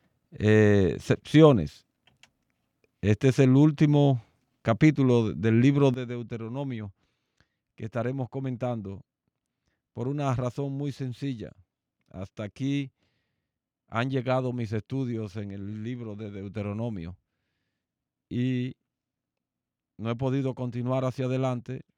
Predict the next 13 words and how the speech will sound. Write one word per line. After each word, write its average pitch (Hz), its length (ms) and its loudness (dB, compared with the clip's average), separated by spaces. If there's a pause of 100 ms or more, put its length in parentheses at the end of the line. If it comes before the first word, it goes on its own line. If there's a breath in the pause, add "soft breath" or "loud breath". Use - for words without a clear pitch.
(480)
Entonces, 107 540 -10
a 107 80 -6
partir 110 400 -10
de 123 180 -6
este 120 200 -12
capítulo 120 640 -8
estaremos 107 720 -10 (520)
comentando 113 800 -6
otras 120 340 -10
partes 120 500 -12
de 98 80 -14
la 104 100 -8
Escritura. 110 560 -14